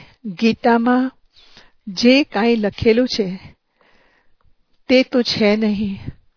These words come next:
હમણાં તો પ્રેક્ટિકલ વાત છે ને. બાળકોને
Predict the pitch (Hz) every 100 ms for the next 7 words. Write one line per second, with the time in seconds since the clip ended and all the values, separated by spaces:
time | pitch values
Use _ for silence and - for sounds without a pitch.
0 | _ _ - 220 208 220 208 - 233 247
1 | - 202 - 233 - 214 202 202 208 -
2 | 240 254 196 175 - _ _ _ _ _
3 | _ _ _ _ _ - - - - -
4 | 196 202 202 214 - 202 214 240